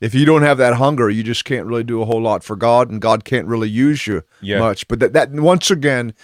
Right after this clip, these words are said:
Speaker 1: you know, not to be negative, but that is the biggest thing in America, a lack of hunger for God. You know, I've
Speaker 2: Yeah.
Speaker 1: pastored for twenty-one years now,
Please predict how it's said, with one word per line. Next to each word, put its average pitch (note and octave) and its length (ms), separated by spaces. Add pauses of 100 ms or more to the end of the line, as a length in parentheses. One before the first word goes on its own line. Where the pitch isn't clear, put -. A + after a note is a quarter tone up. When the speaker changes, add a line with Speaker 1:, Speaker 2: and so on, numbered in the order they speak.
(320)
Speaker 1:
you A#2+ 100
know, B2+ 100
not C3 120
to C#3+ 40
be D3 120
negative, D3 640
but A2+ 160
that C3+ 260
is C#3 240
the A2 140 (400)
biggest C#3+ 580
thing B2 360
in A#2 140
America, A2 520
a F2+ 60
lack A2 360
of A2+ 140
hunger A2 360
for G2+ 200
God. F2+ 400
You G2+ 80
know, G#2 80
I've G#2 80
Speaker 2:
Yeah. G2+ 100
Speaker 1:
pastored A#2+ 380
for - 100
twenty-one A#2+ 600
years B2+ 380
now, B2+ 320